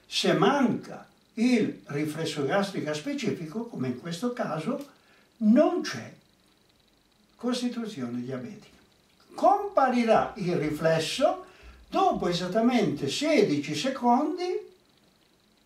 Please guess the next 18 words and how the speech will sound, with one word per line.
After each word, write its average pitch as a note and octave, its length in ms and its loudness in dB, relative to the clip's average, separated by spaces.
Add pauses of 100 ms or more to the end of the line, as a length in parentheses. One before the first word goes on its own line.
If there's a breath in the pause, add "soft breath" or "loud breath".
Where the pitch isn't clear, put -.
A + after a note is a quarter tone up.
(280)
dall'inizio C3+ 920 -4
dello C3+ 260 -2
stimolo. E4+ 680 -2 (1700)
Perché? - 540 -4 (920)
Ecco G3+ 340 -4
qui, - 200 -18 (140)
il D#3 160 -8
riflesso G3+ 400 -2
è - 20 -10
comparso A3 480 -4
adesso E4+ 460 -6 (420 loud breath)
perché - 800 -2
lo C#3 200 -2
stimolo D4 440 4
intenso D#3 720 0
attiva B3+ 640 2
il F3+ 120 2
parenchima, A3+ 760 2